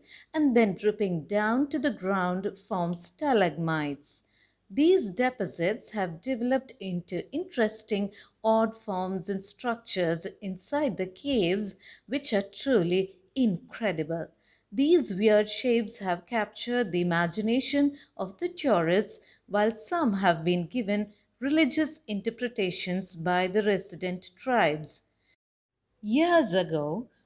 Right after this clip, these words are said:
a tourist would be guided into the petrifying chill interior of the cave by a resident tribe. The only source of light,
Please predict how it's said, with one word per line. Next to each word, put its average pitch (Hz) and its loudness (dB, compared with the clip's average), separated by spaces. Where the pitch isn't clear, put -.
a 311 2
tourist 185 0
would 165 -6
be 208 0
guided 196 0
into 208 -4
the 196 -2
petrifying 254 -2
chill 233 -2
interior 175 -2
of 156 -6
the 175 -6
cave 175 -2
by 196 0
a 196 0
resident 190 -6
tribe. 147 -6
The 190 -4
only 302 2
source 208 -2
of 196 -8
light, 170 -4